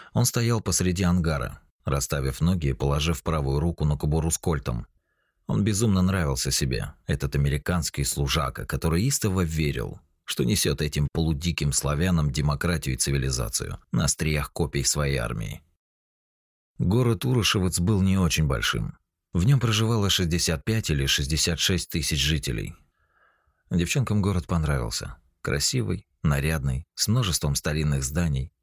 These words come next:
в основном храмами различных конфессий. Православный храм здесь мог соседствовать с мечетью. Улицы в городе были довольно узкие,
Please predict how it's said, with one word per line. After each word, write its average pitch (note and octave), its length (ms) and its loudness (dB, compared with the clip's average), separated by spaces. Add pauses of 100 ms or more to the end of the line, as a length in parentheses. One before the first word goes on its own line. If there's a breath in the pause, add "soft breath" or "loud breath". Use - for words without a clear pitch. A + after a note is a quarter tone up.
в - 80 -4
основном F#2+ 440 2
храмами E2 460 0
различных C#2+ 520 -2
конфессий. C#2 640 -4 (1000 loud breath)
Православный D#2 580 0
храм A2+ 260 0
здесь D#2 260 0
мог F#2 180 0
соседствовать D2+ 600 0
с - 80 -2
мечетью. D2+ 600 -2 (360)
Улицы A2+ 380 0
в E2 80 -4
городе F2+ 340 0
были D2 240 0
довольно D2+ 540 2
узкие, G1+ 420 -6